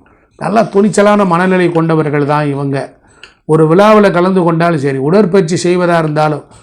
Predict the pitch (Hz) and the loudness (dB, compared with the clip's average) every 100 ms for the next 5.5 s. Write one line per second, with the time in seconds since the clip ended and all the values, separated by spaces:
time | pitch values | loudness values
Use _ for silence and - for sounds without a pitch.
0 | _ _ - 202 220 214 180 196 180 175 | _ _ 2 4 4 2 2 0 0 0
1 | 180 196 190 180 180 170 170 156 151 156 | 0 2 2 0 0 0 0 0 0 0
2 | 151 131 - _ _ _ - 147 165 190 | -2 -6 -12 _ _ _ -4 0 2 2
3 | 208 214 247 - _ _ _ _ _ 156 | 2 2 0 -6 _ _ _ _ _ 0
4 | 185 214 175 196 208 202 185 151 170 180 | 4 4 4 4 4 4 2 0 0 0
5 | 151 151 147 139 131 | 0 -2 -2 -4 -6